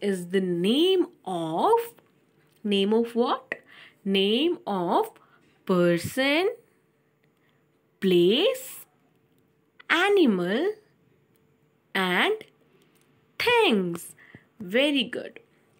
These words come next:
Now, what you have to do, you will write five names of each, like five names of person,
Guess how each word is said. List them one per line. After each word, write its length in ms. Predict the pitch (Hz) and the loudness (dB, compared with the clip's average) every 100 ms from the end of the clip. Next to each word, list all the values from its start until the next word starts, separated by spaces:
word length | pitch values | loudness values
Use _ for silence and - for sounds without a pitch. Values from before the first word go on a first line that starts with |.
| - | -6
Now, 560 | 196 190 190 262 - - - _ | -2 0 2 0 -4 -10 -20 _
what 340 | 196 233 240 | -2 -2 0
you 120 | 381 453 | 0 0
have 240 | 294 226 - | -2 -4 -2
to 140 | 214 | 0
do, 320 | 180 185 392 - - - - - | 2 0 -2 -8 -20 -20 -20 -8
you 260 | 202 214 233 | 0 4 4
will 340 | 247 359 330 | 4 2 2
write 500 | 220 180 180 302 - - _ _ _ _ _ _ _ _ _ | 2 0 0 -2 -8 -18 _ _ _ _ _ _ _ _ _
five 560 | - - 330 320 359 339 | -20 -4 0 2 4 4
names 440 | 262 208 180 180 233 | 4 2 0 -2 0
of 280 | 320 - - _ _ | 0 -4 -14 _ _
each, 580 | - 339 247 - - - _ _ _ _ _ - | -4 0 0 -4 -14 -14 _ _ _ _ _ -10
like 220 | 190 196 | -8 -8
five 460 | - 214 214 240 233 | -6 -2 0 0 0
names 300 | 208 208 226 | 0 0 -2
of 260 | 220 - | -4 -4
person, 640 | 196 185 185 - 233 247 | -4 -2 -4 -2 -2 -2